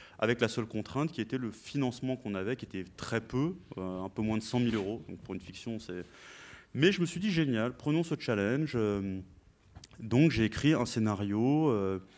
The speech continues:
un huis clos dans un appartement, avec, euh, où j'imaginais des échappées quand même, mais, mais voilà, qui rentreraient dans ce cadre-là.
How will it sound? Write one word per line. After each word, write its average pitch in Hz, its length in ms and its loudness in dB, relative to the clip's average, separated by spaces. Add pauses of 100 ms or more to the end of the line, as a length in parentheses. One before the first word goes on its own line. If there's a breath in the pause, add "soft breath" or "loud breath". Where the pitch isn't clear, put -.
(560 loud breath)
un 117 80 4
huis 131 180 2
clos 120 480 -4
dans 120 220 -8
un 120 80 -6
appartement, 107 720 -6
avec, 98 320 -6
euh, - 20 -6
où 95 140 -8
j'imaginais 98 540 -6
des 98 180 -10
échappées 107 340 -6
quand 101 160 -12
même, 160 260 0
mais, 107 280 -2
mais 98 240 -6
voilà, 92 240 -8
qui 98 160 -12
rentreraient 98 340 -10
dans 95 100 -10
ce - 100 -16
cadre-là. 92 480 -6